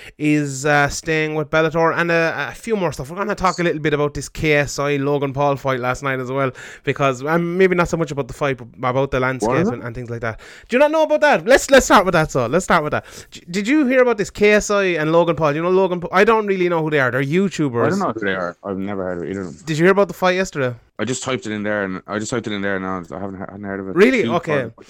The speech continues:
Speaker 2: white collar amateur boxing match.
Speaker 1: Yeah. So
Speaker 2: American and British YouTube personalities.
Speaker 1: Mm-hmm. So basically, that's what it was. These two lads sold out the M E N Arena. Uh, I think it was eighteen thousand people or something like that.
Speaker 2: What?
Speaker 1: S-, yeah, sold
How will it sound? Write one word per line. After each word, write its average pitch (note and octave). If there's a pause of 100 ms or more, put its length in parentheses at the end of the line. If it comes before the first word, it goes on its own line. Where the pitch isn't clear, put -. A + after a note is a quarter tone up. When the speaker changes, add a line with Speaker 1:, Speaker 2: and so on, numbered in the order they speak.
(120)
Speaker 2:
white G#2+
collar G2+
amateur G2+
boxing G2
match. F2 (100)
Speaker 1:
Yeah. B2+ (320)
So F#2+
Speaker 2:
American G2+
and F#2
British G2
YouTube G2
personalities. F2
Speaker 1:
Mm-hmm. B2 (100)
So D3
basically, E3
that's D3+
what C#3
it C3
was. C3+ (260)
These D#3+
two G3+
lads E3+
sold E3+
out E3
the -
M D#3+
E D#3
N D3+
Arena. C#3+ (500)
Uh, C3+
I D3+
think G3+
it -
was D#3+
eighteen F#3+
thousand F#3
people F#3+
or G3
something F#3
like F#3+
that. G3 (180)
Speaker 2:
What? -
Speaker 1:
S-, -
yeah, E3
sold F3+